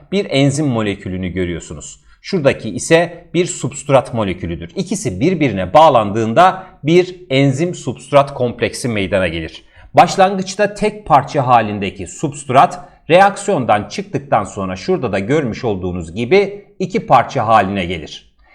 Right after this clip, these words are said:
Reaksiyon tamamlanmıştır ama enzim herhangi bir değişime uğramadan reaksiyondan çıkar. Sonra başka bir biyokimyasal reaksiyonu gerçekleştirmek üzere yoluna devam eder.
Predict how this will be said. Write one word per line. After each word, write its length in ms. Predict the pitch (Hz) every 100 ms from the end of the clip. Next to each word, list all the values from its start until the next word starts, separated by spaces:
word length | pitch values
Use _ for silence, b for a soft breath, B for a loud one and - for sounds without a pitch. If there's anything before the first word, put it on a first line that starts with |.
| _
Reaksiyon 580 | 180 165 147 - 101 78
tamamlanmıştır 920 | 117 135 151 160 165 165 - 190 - B B
ama 360 | 156 147 143 143
enzim 380 | 131 127 101 101
herhangi 560 | 95 127 120 165 135 107
bir 160 | 85
değişime 380 | 98 90 - 92 87
uğramadan 640 | 131 117 95 98 170 180 139
reaksiyondan 720 | 120 104 - 110 87 82 78
çıkar. 400 | - - 175 180 - B B
Sonra 680 | - 147 120 147 - - -
başka 400 | 123 135 - 113
bir 240 | 110 110 - 117
biyokimyasal 760 | 139 151 143 107 101 - 92
reaksiyonu 920 | 101 135 120 - 120 104 117 170 135 -
gerçekleştirmek 840 | 165 165 143 139 110 - 107 107 107
üzere 220 | 87 185
yoluna 360 | 139 113 151
devam 320 | 127 107 98 82
eder. 440 | 76 - - _